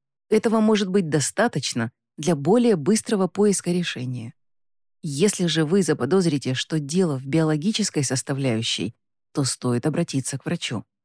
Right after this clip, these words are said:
Если вы выявите у себя кризисное состояние или травму, стоит заняться в первую очередь ими. О том, как это делать, расскажу в следующих главах.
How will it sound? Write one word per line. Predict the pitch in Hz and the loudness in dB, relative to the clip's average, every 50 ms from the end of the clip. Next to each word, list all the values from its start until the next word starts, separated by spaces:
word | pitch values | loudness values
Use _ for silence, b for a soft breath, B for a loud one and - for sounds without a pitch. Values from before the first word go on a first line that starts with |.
| _ _ _ _ _ _ _ _ _ _ _ | _ _ _ _ _ _ _ _ _ _ _
Если | - 147 131 135 123 - - 147 | -6 -4 -2 -2 -2 -2 -2 0
вы | 135 151 160 | 0 2 2
выявите | 147 165 170 165 156 151 143 151 135 - 151 | 2 4 4 4 4 4 4 2 2 0 0
у | 143 - 160 | 0 0 -2
себя | - - 143 151 143 | -2 0 0 0 0
кризисное | - - 143 147 156 131 143 127 - 143 135 135 | 0 -2 -2 -2 0 0 0 -2 0 0 0 0
состояние | 131 - 123 - - 151 139 139 156 175 175 160 139 113 110 107 - _ _ | 0 -2 -4 -4 -2 -2 0 2 2 4 4 4 2 2 0 -4 -8 _ _
или | - 165 135 139 | -8 -6 -4 -4
травму, | - - - 143 180 214 196 185 139 107 113 - _ _ _ _ _ | -4 -2 0 2 2 2 2 2 2 0 -2 -6 _ _ _ _ _
стоит | _ - - - 160 147 135 135 | _ -10 -4 0 0 2 2 2
заняться | 127 151 160 160 175 190 - - 196 180 | 2 2 2 2 2 2 2 0 -2 -4
в | - | -2
первую | - 143 147 147 147 180 185 - | 0 0 0 2 2 2 2 2
очередь | - 180 175 - - - 170 - - - | 2 0 0 0 -2 -4 -4 -6 -6 -4
ими. | 196 196 175 127 110 76 - _ _ _ _ _ _ _ _ _ _ _ _ _ _ | 0 0 2 2 0 -2 -6 _ _ _ _ _ _ _ _ _ _ _ _ _ _
О | - 180 | -4 -2
том, | - - 247 220 170 - | 2 4 4 4 4 2
как | - 196 160 - | 2 0 0 0
это | 135 - 131 | -2 -2 -4
делать, | 123 - 247 269 226 151 113 - - _ _ _ _ _ | -2 0 2 2 2 2 0 -2 -4 _ _ _ _ _
расскажу | - 160 160 - - 170 165 180 247 | -2 -2 -2 0 0 0 0 0 0
в | 240 - | 0 -2
следующих | - - 139 151 160 160 180 170 - - - 160 | -4 -2 -2 -2 0 0 0 -2 -2 -4 -8 -10
главах. | - 120 120 120 104 98 - 110 - - | -10 -8 -6 -6 -6 -6 -8 -12 -16 -20